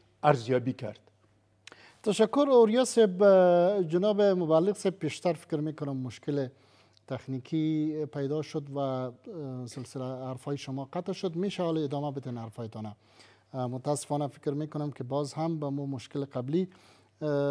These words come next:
Speaker 2: ما، اه، پیش آمد. اه، جناب رشتیا صاحب، اه، امی خبره که، اه، قرار است امروز هم سرش، سر از این بحث نهایی شوه که پنجصد میلیون دلار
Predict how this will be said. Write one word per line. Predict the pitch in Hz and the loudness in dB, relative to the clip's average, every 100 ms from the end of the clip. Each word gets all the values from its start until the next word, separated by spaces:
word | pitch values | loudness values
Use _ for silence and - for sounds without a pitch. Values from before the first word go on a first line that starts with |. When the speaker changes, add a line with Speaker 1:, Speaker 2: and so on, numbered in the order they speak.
| 139 143 135 143 143 | 0 -2 -4 -6 -6
Speaker 2:
ما، | 135 139 139 | -4 -4 -6
اه، | 131 147 139 135 - | -4 -4 -4 -8 -6
پیش | 165 - | -6 -2
آمد. | 160 208 - _ _ _ - | -2 -2 -4 _ _ _ 0
اه، | 175 170 | 4 4
جناب | 165 214 277 | 4 4 2
رشتیا | 226 - - 269 | 0 -4 0 0
صاحب، | 262 214 185 - _ - - - | 2 2 2 0 _ -20 -12 2
اه، | 165 170 | 4 4
امی | 185 190 226 | 2 0 0
خبره | - 185 175 202 190 | 4 6 8 8 8
که، | - 170 165 156 165 - 160 | 6 6 6 4 -2 -10 -4
اه، | 156 151 | -2 -2
قرار | 151 - 165 170 165 | -4 -4 2 4 4
است | 147 151 | 4 0
امروز | 143 160 151 | 2 2 2
هم | 139 | 0
سرش، | - 143 127 - | 0 -2 -2 -6
سر | 139 | -4
از | 135 | -4
این | 143 | -2
بحث | 135 139 123 | 0 0 -2
نهایی | 131 127 127 135 | -6 -4 -2 -4
شوه | - 123 120 | -4 -6 -6
که | - | -10
پنجصد | - 131 123 120 | -10 -10 -8 -8
میلیون | 117 117 120 | -8 -8 -6
دلار | 117 127 127 | -4 -4 -6